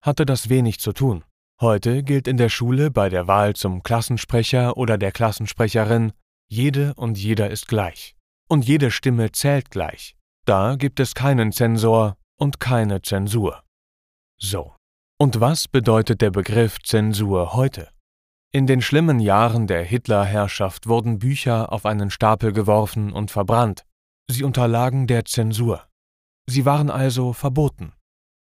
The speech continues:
Sie wurden verboten, weil sie für ein frohes, freies und gutes Leben eintraten.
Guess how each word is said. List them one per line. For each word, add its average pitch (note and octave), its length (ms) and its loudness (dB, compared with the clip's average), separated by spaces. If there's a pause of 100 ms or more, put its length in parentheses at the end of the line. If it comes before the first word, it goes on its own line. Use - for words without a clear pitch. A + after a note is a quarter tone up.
(140)
Sie C3 180 2
wurden D#3+ 260 0
verboten, C3 600 -2
weil A#2+ 140 2
sie A2 140 -2
für B2 200 -2
ein G#2 220 -2
frohes, A#2+ 720 0
freies A2 720 0 (100)
und A#2 220 -8
gutes D3 380 -4
Leben B2 280 0
eintraten. G#2 720 -2